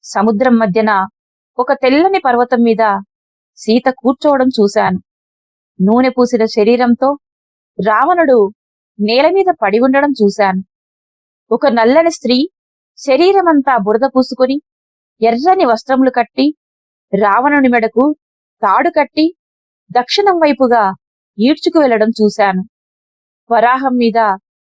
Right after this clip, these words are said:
రావణుడు, మొసలి మీద ఇంద్రజిత్తు, ఒంటె మీద కుంభకర్ణుడు దక్షిణ దిశగా వెళ్లడం చూశాను. లంక చిన్నాభిన్నం కావడం చూశాను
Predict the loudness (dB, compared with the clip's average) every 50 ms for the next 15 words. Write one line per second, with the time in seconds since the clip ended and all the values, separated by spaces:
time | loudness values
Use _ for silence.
0 | _ _ _ _ -6 -4 -2 0 0 0 0 -2 0 0 -2 -2 -2 -6 _ _
1 | _ _ _ _ _ _ _ _ _ _ _ -4 -4 -4 -2 0 0 2 2 2
2 | 2 2 0 0 -2 -2 -6 -10 _ _ _ -2 0 0 2 0 0 0 -2 -4
3 | -4 _ -2 -2 -2 -4 -8 _ _ _ _ _ _ _ _ _ _ -2 0 0
4 | 0 0 0 0 0 0 0 2 0 0 0 -2 -4 -4 -2 -2 -2 -2 -2 0
5 | 0 0 0 0 0 -2 -4 -8 _ _ _ _ _ _ _ _ _ -4 -2 -2
6 | -2 -2 -2 -2 -2 0 0 0 -2 0 0 0 2 2 2 2 2 2 0 -2
7 | 0 0 -2 -2 0 -2 -4 -4 -4 -6 -12 _ _ _ _ _ _ _ _ _
8 | _ _ _ _ _ 0 0 2 2 2 0 2 0 -2 -2 -2 -4 -10 _ _
9 | _ _ _ _ _ _ _ -6 -2 0 2 2 2 0 2 2 2 4 4 2
10 | 0 0 0 0 0 0 0 -2 0 0 0 -2 0 0 -2 -2 -2 -4